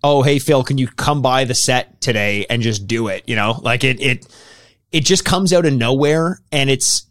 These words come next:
look, if this, if that were just a random cut in a C K Y movie, like Ryan Dunn's doing a stunt and he gets hit in the head with a watermelon,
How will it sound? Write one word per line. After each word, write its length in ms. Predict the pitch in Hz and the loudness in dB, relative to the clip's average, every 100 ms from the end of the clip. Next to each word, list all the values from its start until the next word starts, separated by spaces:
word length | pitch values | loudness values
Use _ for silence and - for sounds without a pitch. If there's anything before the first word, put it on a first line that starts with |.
| _ _ _ _ _ _ | _ _ _ _ _ _
look, 220 | - 269 247 | -4 0 0
if 80 | |
this, 280 | 160 277 - | 0 0 0
if 120 | 220 | -2
that 180 | 233 233 | -2 -2
were 100 | 427 | -2
just 200 | 349 - | 0 0
a 40 | 202 | 2
random 360 | 170 196 202 | 2 2 0
cut 260 | - 160 185 | 0 0 0
in 60 | |
a 40 | 151 | 0
C 220 | - 160 | 0 0
K 180 | 156 135 | 2 2
Y 240 | 123 131 | 2 0
movie, 400 | 151 156 185 202 - | 2 2 2 0 0
like 220 | 135 127 | 0 2
Ryan 260 | 131 143 139 | 2 2 4
Dunn's 260 | 139 139 | 2 2
doing 300 | 113 127 127 | 2 2 2
a 40 | 110 | 0
stunt 360 | - 117 139 | 0 0 0
and 80 | 131 | 0
he 80 | 117 | 0
gets 180 | 113 - | 0 0
hit 200 | 127 127 | -2 0
in 60 | |
the 100 | 117 | -2
head 160 | 117 117 | 0 0
with 120 | 113 | 0
a 60 | 110 | 0
watermelon, 680 | 98 113 135 143 165 190 | 0 2 2 2 2 0